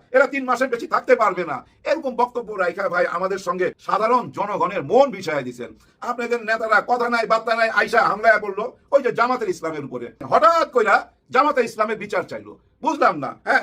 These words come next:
জামাতে ইসলামের আবার বিচার শুরু হইতে হবে এবং মোল্লা মুসল্লিদেরকে নিয়ে যা তা বলা শুরু করে দিলেন। মানে, আপনাদের মাথার মধ্যে ঢুকাইয়া দেওয়া হয়েছিল যে দেশ কিন্তু চলে যাইতেছে মৌলবাদীদের হাতে।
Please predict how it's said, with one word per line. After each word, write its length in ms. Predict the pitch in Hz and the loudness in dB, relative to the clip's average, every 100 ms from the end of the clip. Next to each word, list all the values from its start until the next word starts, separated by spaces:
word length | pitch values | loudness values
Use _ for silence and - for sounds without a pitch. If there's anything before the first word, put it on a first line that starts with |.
| - | 0
জামাতে 240 | 262 254 233 | 0 0 -4
ইসলামের 260 | 220 226 214 | -2 -2 2
আবার 140 | 233 220 | 2 2
বিচার 160 | 240 220 | -4 -6
শুরু 120 | 190 214 | -8 -8
হইতে 160 | 196 208 | -6 -2
হবে 160 | 190 196 202 _ _ 202 | -2 -4 -8 _ _ -8
এবং 100 | 214 175 | -6 -4
মোল্লা 220 | 233 220 202 | 2 4 2
মুসল্লিদেরকে 520 | 190 226 226 220 220 214 | -6 -10 -4 -4 -4 -8
নিয়ে 140 | 214 170 | -8 -2
যা 100 | 160 220 | 0 2
তা 60 | 220 208 | 0 0
বলা 140 | 208 185 | -2 -2
শুরু 120 | 190 | -4
করে 240 | 208 208 196 | -4 -6 -6
দিলেন। 180 | 202 202 _ _ - 120 | -10 -10 _ _ -10 -6
মানে, 160 | 147 208 156 | -4 -2 -2
আপনাদের 320 | 165 185 220 151 | -2 -6 -4 -4
মাথার 280 | 139 170 233 | -2 -2 0
মধ্যে 180 | 240 214 131 | -2 -4 -4
ঢুকাইয়া 320 | 123 190 233 | 2 2 4
দেওয়া 180 | 226 165 | 2 2
হয়েছিল 260 | 160 156 120 131 - _ - | -2 -4 -4 -6 -12 _ -6
যে 80 | 175 139 | 0 6
দেশ 120 | 233 254 | 6 6
কিন্তু 180 | 247 226 - | -4 -8 -8
চলে 220 | 208 208 | -4 -2
যাইতেছে 340 | 165 139 135 135 113 _ 123 | -2 -4 -10 -12 -14 _ -4
মৌলবাদীদের 600 | 185 220 196 151 143 135 | 0 2 2 2 -2 -6
হাতে। 200 | 120 123 | -8 -10